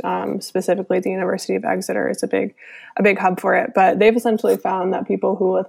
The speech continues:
live within five kilometers of the coast tend to have less self-reported, uh, self-reported, you know, depression, anxiety, things of that nature. Um, and there are a few theories as to why. I mean, again, it's this idea that the beach tends to be a place where we go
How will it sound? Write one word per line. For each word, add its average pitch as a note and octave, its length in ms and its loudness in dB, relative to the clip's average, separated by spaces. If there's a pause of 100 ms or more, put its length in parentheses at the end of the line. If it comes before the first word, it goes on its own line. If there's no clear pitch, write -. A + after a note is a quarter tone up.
(100)
live G3 260 2
within F#3 640 -2
five F#3 320 0
kilometers G#3+ 840 4
of G#3 220 -2
the A3 120 4
coast A3+ 480 2
tend F#3+ 220 -4
to F#3+ 120 -2
have F3+ 380 -2
less F#3+ 340 0
self-reported, F#3+ 840 -4
uh, F#3 220 -2
self-reported, F#3 1400 -2 (100)
you F#3+ 60 -6
know, E3+ 80 -2
depression, F#3+ 760 -2
anxiety, F3+ 800 0
things F3+ 240 -2
of F3 120 -2
that F3 220 2
nature. F3 540 -2 (400)
Um, F#3 480 2
and G3+ 120 2
there G#3+ 160 8
are G#3 40 4
a G#3+ 40 -2
few A#3 200 4
theories G#3+ 360 6
as G3 180 0
to - 120 -4
why. F#3 300 4
I G#3 80 0
mean, F#3 200 0
again, F#3 600 0
it's - 140 -6
this F#3 180 -6
idea F3+ 300 2
that F3+ 240 2
the F3+ 80 0
beach F#3+ 260 0
tends F#3 200 -4
to - 40 -20
be F#3+ 100 -2
a F#3+ 40 2
place F#3 260 -4
where F#3 140 0
we F#3 140 2
go F#3 240 2